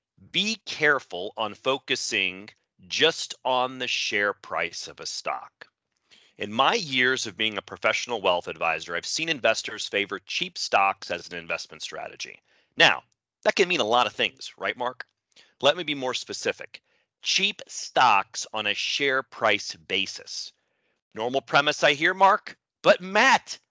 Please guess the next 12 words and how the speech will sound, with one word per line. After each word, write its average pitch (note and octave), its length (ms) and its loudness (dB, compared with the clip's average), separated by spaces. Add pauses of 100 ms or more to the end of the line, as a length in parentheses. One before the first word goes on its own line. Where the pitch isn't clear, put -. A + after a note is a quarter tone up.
(120)
I F#3+ 100 6
could - 280 -2
buy E3 240 0
more F3+ 240 0
shares." A3+ 1080 2 (280)
You E3+ 120 -6
hear G3 100 4
this F#3+ 160 -2
too, B3+ 200 -8
don't E3 180 0
you, C#3 80 -6
Mark? D2+ 300 -12